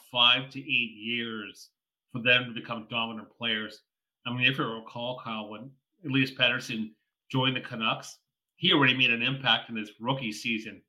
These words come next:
right? I mean, the guys outside of that, that season, he was, you know, had struggled a little bit with the injury and stuff like that as well, too. Last, this past season, he was great.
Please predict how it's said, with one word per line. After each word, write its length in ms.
right? 280
I 80
mean, 200
the 80
guys 480
outside 320
of 80
that, 220
that 180
season, 300
he 140
was, 280
you 80
know, 80
had 320
struggled 420
a 40
little 220
bit 140
with 120
the 160
injury 280
and 80
stuff 200
like 160
that 200
as 160
well, 120
too. 180
Last, 360
this 200
past 340
season, 480
he 120
was 140
great. 440